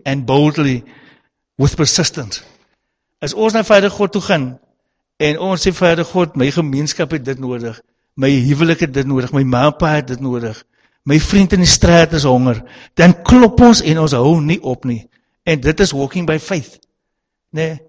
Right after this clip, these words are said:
Ons wag nie dat God ons sommer voorsien nie. Dit kan 'n maand, twee maande, op God se tyd gaan hy voorsien. Maar ons is persistent. En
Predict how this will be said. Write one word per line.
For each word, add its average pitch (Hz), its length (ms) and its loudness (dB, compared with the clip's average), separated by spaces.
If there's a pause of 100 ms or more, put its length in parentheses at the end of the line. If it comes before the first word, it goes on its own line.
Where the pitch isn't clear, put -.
(240)
Ons 160 220 -2
wag 147 200 -2
nie 294 100 -4
dat 170 120 -4
God 190 280 -8
ons 175 100 -6
sommer 170 240 -6
voorsien 160 380 -4
nie. 151 160 -4
Dit 123 140 -6
kan 151 160 0
'n 139 100 0
maand, 143 360 0
twee 202 240 0
maande, 175 420 2
op 135 100 -4
God 208 240 -10
se 170 140 -12
tyd 170 200 -2 (240)
gaan 165 140 2
hy 127 120 2
voorsien. 139 460 -4 (500)
Maar 151 220 6
ons 196 360 2
is - 160 -8
persistent. - 720 -6 (920)
En 180 380 -2